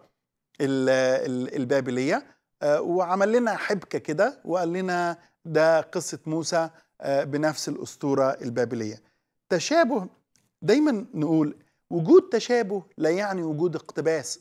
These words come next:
ممكن يبقى، آه، آه، حدثين، آه، آه، يعني، آه، تموا، لكن لا يوجد، ليس معناه إنه الحدث الثاني ما حصلش وإنه، آه، آه، تفاصيله اقتبست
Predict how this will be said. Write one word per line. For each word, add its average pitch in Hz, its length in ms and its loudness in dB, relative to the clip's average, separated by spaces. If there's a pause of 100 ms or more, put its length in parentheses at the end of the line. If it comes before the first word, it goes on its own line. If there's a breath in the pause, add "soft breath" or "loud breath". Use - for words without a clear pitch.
ممكن 190 420 -4
يبقى، 170 480 2 (560 soft breath)
آه، 123 140 2 (140)
آه، 170 260 4
حدثين، 226 840 0 (160)
آه، 143 840 0
آه، 147 840 -2 (280 soft breath)
يعني، 135 520 -4
آه، 143 520 -6 (200)
تموا، 208 440 2
لكن 180 340 2
لا 170 120 4
يوجد، 214 480 4 (220 loud breath)
ليس 202 460 4
معناه 190 500 0
إنه 165 140 -2
الحدث 220 360 2
الثاني 202 380 -4
ما 160 100 -6
حصلش - 480 0 (280 soft breath)
وإنه، 190 960 2
آه، 143 380 4 (300 soft breath)
آه، 147 220 6
تفاصيله 226 680 0
اقتبست 220 540 2